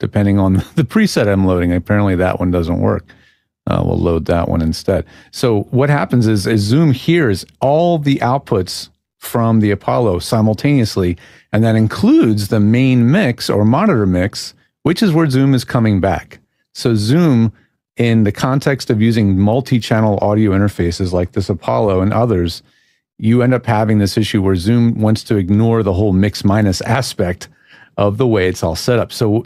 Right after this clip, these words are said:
the hack is you basically yank out all of the virtual wiring inside <laughs> the Apollo's,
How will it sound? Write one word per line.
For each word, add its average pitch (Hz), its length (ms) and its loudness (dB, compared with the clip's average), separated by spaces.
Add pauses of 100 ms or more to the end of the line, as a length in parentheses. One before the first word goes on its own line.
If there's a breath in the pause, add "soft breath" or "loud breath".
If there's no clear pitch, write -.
the 117 140 -2
hack 123 360 -2
is 101 260 0
you 101 80 2
basically 104 640 0 (340 soft breath)
yank 110 440 -2
out 123 240 0
all 127 260 0
of 143 120 0
the 120 60 2
virtual 123 520 0
wiring 107 500 2
inside 110 440 2
<laughs> - 160 -12
the 120 140 0 (300)
Apollo's, 113 680 -2